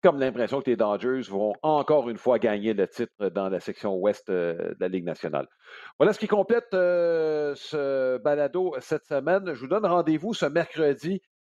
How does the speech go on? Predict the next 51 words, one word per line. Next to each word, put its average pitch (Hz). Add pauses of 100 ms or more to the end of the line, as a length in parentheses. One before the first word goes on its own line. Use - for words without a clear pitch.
(160)
Et 113
je 117
vous 165
invite 208
à 208
être 151
là 214
parce 190
qu'on 208
va 233
aller 240
voir 190
les 139
Rays 147
de 143
Tampa. 131
Ils 151
seront 139
à 151
domicile, 120
donc 135
peu 143
importe 139
la 135
météo, 123 (460)
il 110
y 107
a-, 107
il 107
y 127
aura 123
une 110
bonne 165
occasion 151
de 147
voir 139 (380)
une 131
des 127
meilleures 151
équipes 170
du -
baseball 139
majeur 131
et 123
assurément 135
de -
la 131
Ligue 131
américaine 117
contre 139
qui, 190